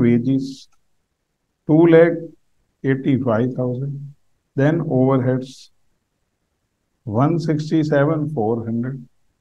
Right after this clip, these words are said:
Normal loss हमें कितना बता रखा है इन्होंने? हमें normal loss बताया है सेवेंटी एट हंड्रेड केजी, हमने लिख दिया यहाँ सेवेंटी एट हंड्रेड। इसकी ना कोई realizable value नहीं है।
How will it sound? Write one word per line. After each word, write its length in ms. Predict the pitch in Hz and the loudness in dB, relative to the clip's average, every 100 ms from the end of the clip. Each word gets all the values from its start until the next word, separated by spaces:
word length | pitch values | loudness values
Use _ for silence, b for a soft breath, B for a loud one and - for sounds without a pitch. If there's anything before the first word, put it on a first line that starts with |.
| - | -6
Normal 400 | 117 131 143 170 | 2 4 4 2
loss 200 | 165 165 160 | 4 2 2
हमें 220 | 160 165 | -2 -2
कितना 320 | 151 160 185 | -2 -2 -2
बता 260 | 170 139 123 113 | 2 4 4 4
रखा 280 | 98 - 90 | -2 -10 -14
है 960 | - _ _ _ _ _ _ _ - | -14 _ _ _ _ _ _ _ -4
इन्होंने? 320 | 120 175 202 151 139 - - _ _ _ _ | -2 0 -2 -4 -6 -12 -18 _ _ _ _
हमें 260 | - 127 170 | -2 2 2
normal 380 | 160 156 160 165 | 4 2 4 4
loss 160 | 160 151 | 4 2
बताया 320 | 147 143 147 | 2 4 2
है 80 | 160 | 2
सेवेंटी 480 | 156 143 147 147 156 143 | 0 0 2 2 0 0
एट 220 | 151 156 | 2 2
हंड्रेड 320 | 131 131 131 127 | 2 0 0 -2
केजी, 300 | 110 101 113 | -4 -6 -8
हमने 320 | 110 123 135 | -2 0 2
लिख 160 | 117 107 | 0 -2
दिया 240 | 113 127 | -2 0
यहाँ 260 | 127 135 135 | 0 0 -2
सेवेंटी 480 | 131 131 131 131 135 | -2 0 0 -2 -4
एट 240 | 135 131 127 | -4 -6 -4
हंड्रेड। 340 | 123 127 120 _ _ _ _ _ _ _ _ _ _ _ _ _ _ _ _ _ _ _ _ _ _ _ _ _ _ _ _ _ _ _ _ _ _ | -4 -6 -10 _ _ _ _ _ _ _ _ _ _ _ _ _ _ _ _ _ _ _ _ _ _ _ _ _ _ _ _ _ _ _ _ _ _
इसकी 260 | 143 - 165 | -8 -2 0
ना 120 | 190 196 | 0 0
कोई 200 | 165 175 | 4 4
realizable 640 | 165 147 139 147 160 156 156 | 6 6 6 6 4 4 4
value 320 | 139 143 147 | 4 4 4
नहीं 340 | 131 110 101 | 4 2 0
है। 120 | 92 | -8